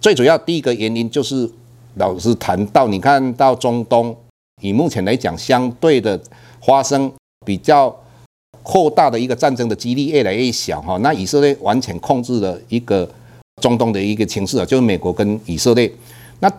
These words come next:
当然，中东的情势被控制之后的话，石油就往下嘛。我们看到纽约原油的话，目前大概七十三块，那布兰特原油大概七十七块嘛。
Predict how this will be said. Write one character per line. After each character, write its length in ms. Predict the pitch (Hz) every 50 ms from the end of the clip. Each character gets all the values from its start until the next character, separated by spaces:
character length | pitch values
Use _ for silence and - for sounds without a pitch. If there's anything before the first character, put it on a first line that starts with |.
| - -
当 180 | - 185 185 170
然， 360 | 135 120 123 131 127 120 117 - _ _
中 200 | - 170 170 165
东 120 | 170 170
的 60 | 156 135
情 180 | - 135 139
势 120 | 147 180 160 170 -
被 100 | - 180 170
控 240 | 170 - 185 165 147
制 120 | 170 147
之 120 | 127 139
后 120 | 131 156 151
的 100 | 123 113
话， 80 | 135
石 240 | 143 - - 120 127
油 120 | 123 92 90
就 120 | 131 135
往 180 | 104 90 78 85
下 220 | - - 131 113
嘛。 160 | 98 87 87
我 60 | 92
们 100 | 95 98
看 160 | 90 - 139 139
到 140 | 143 135
纽 260 | 120 104 95 90 98 110
约 240 | 120 120 120 120 - - - - _ - _ _ _ _ _
原 200 | 110 107 117 139
油 140 | 151 110 92
的 80 | 98 107
话， 140 | 127 135
目 240 | 120 131 123 147 143
前 140 | - 98 87
大 100 | 90 120
概 80 | 127 -
七 160 | - - 107
十 60 | 101
三 220 | - - 107 104
块， 260 | 101 - 131 117 98 - - - - _
那 200 | - 123 123 120 123 - - _ _ - - - _ _ _
布 100 | - 160
兰 120 | 135 120 110
特 100 | 127 151
原 160 | 139 110 113 120
油 80 | 92 85
大 120 | - - 123
概 80 | 123
七 220 | 120 - - 113 101
十 20 |
七 240 | 85 - - 110 107
块 220 | - - - 127 107
嘛。 240 | 90 85 78 76